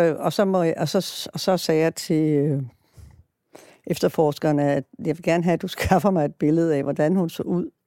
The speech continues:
inden hun blev dræbt. Og så fik jeg så, og så spurgte de, hun, ægtemanden, han, de, han spurgte ægtemanden, og så fik vi så et billede, hvor man ser, at han, der står hun foran sådan et norsk hvidt hus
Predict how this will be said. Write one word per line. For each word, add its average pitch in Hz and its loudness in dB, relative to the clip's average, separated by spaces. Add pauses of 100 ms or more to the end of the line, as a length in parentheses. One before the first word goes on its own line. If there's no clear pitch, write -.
inden 262 4
hun 185 0
blev 147 -4
dræbt. 131 -4 (960)
Og - -2
så 214 -2
fik 202 -2
jeg 180 4
så, 170 2
og 160 -6
så 180 -2 (320)
spurgte - -6 (140)
de, 151 -4
hun, 143 -4 (200)
ægtemanden, 170 -2 (160)
han, 175 -6
de, 185 -4
han 170 0
spurgte 160 0
ægtemanden, 170 -4
og 165 -4
så 180 0
fik - -8
vi 185 -2
så - -4
et 165 -4
billede, 170 0 (540)
hvor 165 4
man 160 2
ser, 196 2
at 185 4
han, 165 2 (120)
der 185 2
står 180 2
hun 175 2
foran 160 0
sådan 165 0
et 151 -4 (760)
norsk 190 2
hvidt 185 0
hus - -2